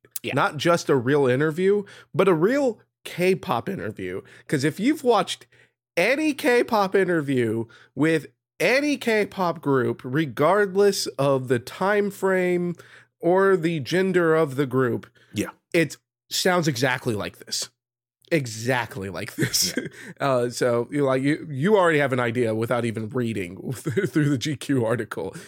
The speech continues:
Speaker 2: what, what's being said at this point.
Speaker 1: Yeah. And then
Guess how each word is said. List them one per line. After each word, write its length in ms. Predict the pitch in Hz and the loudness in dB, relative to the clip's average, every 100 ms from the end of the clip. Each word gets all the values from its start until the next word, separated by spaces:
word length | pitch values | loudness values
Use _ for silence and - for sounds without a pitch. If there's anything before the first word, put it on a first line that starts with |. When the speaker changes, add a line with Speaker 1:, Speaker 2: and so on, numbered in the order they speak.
| 190 | -14
Speaker 2:
what, 280 | 139 139 135 | 0 2 4
what's 220 | 135 131 | 2 0
being 240 | - 139 117 | 0 -2 -2
said 280 | - 110 104 | -2 -2 -4
at 100 | 92 | -8
this 140 | 104 | -10
point. 380 | - 90 - - - - _ _ _ _ _ _ - | -10 -12 -12 -16 -20 -20 _ _ _ _ _ _ -4
Speaker 1:
Yeah. 160 | 208 - _ _ 120 | -4 -4 _ _ -6
And 120 | 139 | -4
then 260 | 156 156 | -4 -6